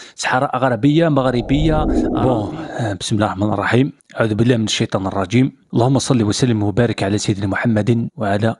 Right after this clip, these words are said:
أشرف المرسلين. السلام عليكم ورحمة الله تعالى وبركاته. إخواني أخواتي أينما كنتم وأينما وجدتم، تحياتي لكم جميعا من قناة منير أربي زيرو سيس، قناة لم الشمل بين المغاربة والجزائريين. الموضوع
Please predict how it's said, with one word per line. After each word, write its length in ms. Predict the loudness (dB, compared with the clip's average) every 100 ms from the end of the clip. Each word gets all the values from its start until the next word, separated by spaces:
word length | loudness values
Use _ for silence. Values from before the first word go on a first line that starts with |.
| -4
أشرف 320 | -2 -2 0
المرسلين. 540 | 0 0 0 0 0 -4
السلام 260 | -2 2 2
عليكم 180 | 0 -2
ورحمة 140 | -2
الله 180 | -2 -2
تعالى 260 | -2 -4 -2
وبركاته. 500 | -2 -4 -2 0 0 -2 _ _ _ _
إخواني 280 | -4 0 0
أخواتي 380 | 0 0 0 0 0
أينما 260 | 0 0
كنتم 360 | -4 -4 -2 -2 -4
وأينما 520 | -6 -4 -4 -4 -6 -10 -20 _ -6
وجدتم، 420 | -2 -2 -2 -6 -8
تحياتي 380 | -6 -2 -2 -2
لكم 200 | -4 -6
جميعا 360 | -6 -4 -2 -2 -2 -6
من 60 |
قناة 240 | -4 -4 -2
منير 240 | -4 -4 -4
أربي 180 | -4
زيرو 240 | -2 -2 -2
سيس، 300 | -2 -2 -6 _ _ _
قناة 200 | -2 0 0
لم 120 | -2
الشمل 320 | 0 0 0 -2 _ _ _ _
بين 260 | -2 -2 -2 -8
المغاربة 560 | -6 -2 -2 0 -2 -4 -10 -8 -2
والجزائريين. 1080 | -2 -2 -4 0 0 0 0 0 0 0 -2 0
الموضوع 420 | 2 4 2 0